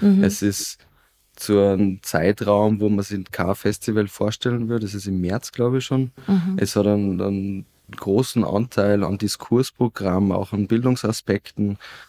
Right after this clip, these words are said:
Speaker 2: Ähm, es kommen verschiedenste kreative Personen zum Zug, die da mal sprechen dürfen. Und es geht irgendwie auch so um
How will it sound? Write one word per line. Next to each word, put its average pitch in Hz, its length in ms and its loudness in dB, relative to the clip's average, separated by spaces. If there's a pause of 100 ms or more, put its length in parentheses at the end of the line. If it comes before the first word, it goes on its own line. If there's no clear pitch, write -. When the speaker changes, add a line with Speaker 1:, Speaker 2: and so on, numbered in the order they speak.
(180)
Speaker 2:
Ähm, 92 320 0
es 92 140 -8
kommen 101 260 -4
verschiedenste 110 580 -2
kreative 107 520 -2
Personen 104 480 -2
zum 107 180 -4
Zug, - 380 -4
die 107 100 0
da 101 140 4
mal 98 160 0
sprechen 104 440 -2
dürfen. 120 440 -2 (560)
Und 98 200 4
es - 160 -2
geht 101 220 0
irgendwie 107 400 2
auch - 300 -4
so - 260 -4
um 98 320 0